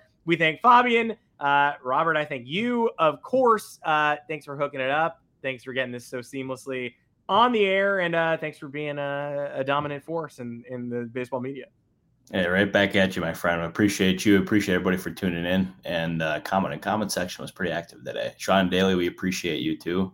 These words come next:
Speaker 2: Adam, I'll see you Thursday, buddy.
Speaker 1: See you Thursday. We're back on the air like normal, same schedule. I will not be ducking out to another nascar race in the middle of Tennessee. I'll be here. I'll be doing my job, my due diligence, and we will be talking baseball again for you on Thursday,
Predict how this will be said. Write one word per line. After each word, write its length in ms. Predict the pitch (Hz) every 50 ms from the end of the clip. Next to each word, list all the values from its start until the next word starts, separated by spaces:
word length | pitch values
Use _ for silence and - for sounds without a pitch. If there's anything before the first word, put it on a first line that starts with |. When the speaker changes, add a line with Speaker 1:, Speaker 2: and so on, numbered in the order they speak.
| _ -
Speaker 2:
Adam, 260 | - 71 92 90 85 87
I'll 140 | 85 82 82
see 140 | - - 90
you 40 |
Thursday, 360 | - - 92 98 101 98 110 101
buddy. 300 | 107 113 127 127 127 - _ _ _ _ _ _ _ _ _ _
Speaker 1:
See 180 | - - 226 247
you 80 | 254
Thursday. 640 | 247 254 240 233 254 277 247 202 269 269 277 285 277
We're 140 | 262 226 214
back 240 | 196 226 233 247 226
on 80 | 247 226
the 120 | 220 220
air 320 | 220 233 240 240 247 240 -
like 320 | 165 170 185 208 233 226 208
normal, 420 | 202 208 214 220 220 220 220 220
same 280 | 214 - 208 202 208 196
schedule. 420 | - 214 208 196 185 208 208 196
I 140 | 170 160 156
will 360 | 156 147 139 127 143 156 147
not 240 | 151 160 165 180 160
be 120 | 160 160
ducking 340 | 139 151 156 151 - 160 147
out 160 | 147 147 139
to 100 | - 147
another 280 | 135 139 143 139 131 127
nascar 500 | 131 131 135 135 135 - 147 131 131 127
race 320 | 127 123 123 123 120 - - _ _ _ _ _ _ -
in 120 | 147 143
the 100 | 147 143
middle 280 | 139 139 139 143 139 139
of 100 | 135 -
Tennessee. 500 | - 151 131 127 127 123 - 135 127 123
I'll 140 | 117 120 139
be 120 | 165 208
here. 460 | 196 202 190 170 165 160 160 165 170 135
I'll 60 | 127 123
be 140 | 127 123
doing 240 | 120 123 131 147 156
my 160 | 156 151 151
job, 340 | 147 139 131 127 127 127 127
my 100 | 120 113
due 160 | 107 113 120 127
diligence, 560 | 123 123 120 120 120 113 117 117 117 - - _ _ _ _ _
and 200 | 110 113 110 107
we 160 | 123 165 202
will 140 | 233 233 226
be 140 | 214 220 208
talking 320 | 175 202 202 202 196 196
baseball 420 | 175 170 170 165 185 170 165 165 165
again 360 | 160 165 156 165 175 185 185
for 180 | 180 190 185 175
you 80 | 175 175
on 340 | 160 160 160 165 165 165 160 - _ _
Thursday, 720 | - 202 220 220 208 190 - 208 208 208 196 196 190 180